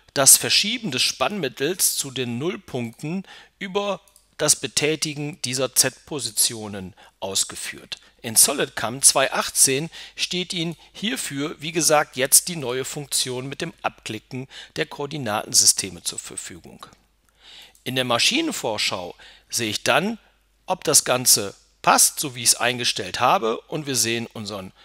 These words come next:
Schraubstock, der richtig positioniert ist, und unser Bauteil ebenfalls dort, wo wir es eingebaut haben. Ich schließe einmal das Ganze und schalte jetzt die Aufspannung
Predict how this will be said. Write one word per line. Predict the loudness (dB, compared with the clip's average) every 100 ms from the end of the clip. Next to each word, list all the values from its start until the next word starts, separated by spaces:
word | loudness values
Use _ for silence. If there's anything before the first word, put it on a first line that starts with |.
| -12
Schraubstock, | -10 -2 0 0 -2 -4 -6 _ _
der | -2 -2
richtig | -2 -6 -8
positioniert | -8 -8 -6 -6 -4 -6 -4
ist, | 0 -2 -2
und | -14 -10
unser | -6 -4
Bauteil | -4 -6 -8 -4 -4 -4 -8
ebenfalls | -14 -12 -8 -6 -2 -2 -2
dort, | -8 -10 -10
wo | -16 -12
wir | -2
es | 2 2 0 -20 -20 _
eingebaut | -2 -2 -4 -12 -12 -12 -12
haben. | -14 -20 _ _ _ _ -20 -20 -20 -20 -16
Ich | -6 -2
schließe | 0 4 4 4
einmal | 2 2 2 0 -6 -20 _ _ _
das | 0 4
Ganze | 4 6 6 6 0 _ _ _ _ _ _ _
und | -6 -4 -4 -8 -6
schalte | 0 2 2 0
jetzt | 0 2 6 6 4
die | -8 -8 -8
Aufspannung | -8 -4 -4 -2 -6 -10